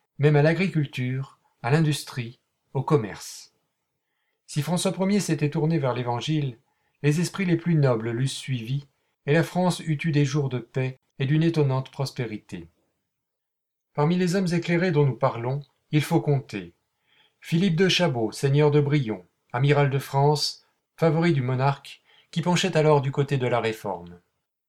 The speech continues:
Le gentilhomme de la Chambre, mort musée, gagnait aussi à l'Évangile. La pieuse dame de Cany, qui disposait sa sœur,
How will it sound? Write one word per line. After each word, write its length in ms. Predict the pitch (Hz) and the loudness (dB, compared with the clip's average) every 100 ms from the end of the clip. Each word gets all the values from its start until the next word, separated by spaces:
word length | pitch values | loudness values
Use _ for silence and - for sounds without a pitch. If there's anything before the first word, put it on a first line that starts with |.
| _ | _
Le 140 | 139 | 0
gentilhomme 480 | 143 - - 180 185 | 2 2 0 0 2
de 60 | 165 | 2
la 140 | 160 | 4
Chambre, 480 | 151 - 113 104 101 | 2 0 -2 -2 -6
mort 300 | 107 151 143 | 0 4 4
musée, 540 | 143 156 113 107 92 _ _ _ 135 | 4 2 0 -6 -8 _ _ _ 2
gagnait 380 | 147 160 156 165 | 4 6 2 2
aussi 400 | 165 - - 139 | 0 0 0 0
à 60 | |
l'Évangile. 680 | 123 117 120 107 98 87 87 - _ _ _ _ _ | 0 -2 -4 -6 -10 -14 -20 -20 _ _ _ _ _
La 120 | 131 147 | 0 0
pieuse 380 | 160 185 170 | 0 -2 0
dame 280 | 139 170 175 | 2 2 2
de 100 | 160 | 0
Cany, 480 | 156 175 151 120 104 | 0 0 0 0 -6
qui 140 | - | -10
disposait 480 | 113 131 - 139 139 | -8 -8 -2 0 0
sa 160 | 135 131 | -2 -2
sœur, 480 | - 156 156 147 | -2 0 2 0